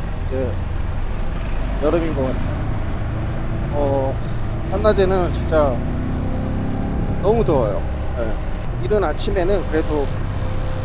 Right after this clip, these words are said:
날씨가 딱 좋은데, 예. 한낮에는 진짜 삼십 도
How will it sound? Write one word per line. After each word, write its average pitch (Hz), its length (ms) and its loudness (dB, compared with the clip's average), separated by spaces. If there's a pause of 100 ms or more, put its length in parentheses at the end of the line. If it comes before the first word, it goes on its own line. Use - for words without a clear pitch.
(460)
날씨가 170 360 2
딱 - 240 0
좋은데, 320 340 2
예. - 1300 -2
한낮에는 151 500 0
진짜 143 220 0
삼십 147 400 0
도 156 280 2